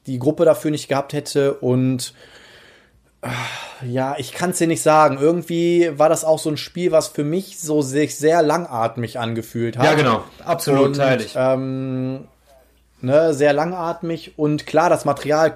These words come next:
Speaker 1: cool, ne, aber nee, also war's für mich dann auch nicht. Ja, pass auf, jetzt hab ich noch einen, mir ist grad echt noch einer eingefallen, hab ich aber auch schon mal kommuniziert, ich hau's trotzdem noch mal raus. Und zwar eins der grottigsten Spiele, die ich je gespielt hab,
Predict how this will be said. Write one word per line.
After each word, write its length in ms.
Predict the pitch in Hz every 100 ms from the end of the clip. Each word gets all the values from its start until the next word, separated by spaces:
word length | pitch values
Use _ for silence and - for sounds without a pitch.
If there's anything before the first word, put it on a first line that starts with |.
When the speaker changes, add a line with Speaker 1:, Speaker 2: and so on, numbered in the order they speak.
| -
Speaker 1:
cool, 300 | 190 233 233
ne, 300 | 156 196 196
aber 640 | 139 143 143 143 139 - _ _ _
nee, 240 | - 123 120
also 220 | 117 117
war's 240 | 127 123
für 80 | -
mich 140 | 113 117
dann 120 | 117
auch 140 | 110
nicht. 260 | 110 113 _ - -
Ja, 80 | 165
pass 140 | 196
auf, 160 | 208 135 -
jetzt 220 | 147 190
hab 100 | 226
ich 80 | 220
noch 140 | 180 156
einen, 260 | 170 240
mir 60 | 220
ist 120 | 180
grad 180 | 190 208
echt 240 | 202 196
noch 160 | 170 175
einer 200 | 214 196
eingefallen, 500 | 202 214 - 190 165
hab 80 | 190
ich 60 |
aber 100 | 175
auch 100 | 170 196
schon 140 | 185
mal 80 | 175
kommuniziert, 640 | - 190 165 147 - 208
ich 140 | 156 139
hau's 180 | 170
trotzdem 320 | - 190 190 175
noch 80 |
mal 140 | 151 131
raus. 360 | 120 180 220 - - - -
Und 220 | 156 160
zwar 400 | - 170 185 185
eins 320 | 156 202 226
der 160 | - 165
grottigsten 640 | 139 170 170 240 - 185
Spiele, 420 | 170 - 196 214
die 260 | 165 170 214
ich 160 | 208 -
je 200 | 196 202
gespielt 500 | 190 - 190 208 175
hab, 300 | 175 196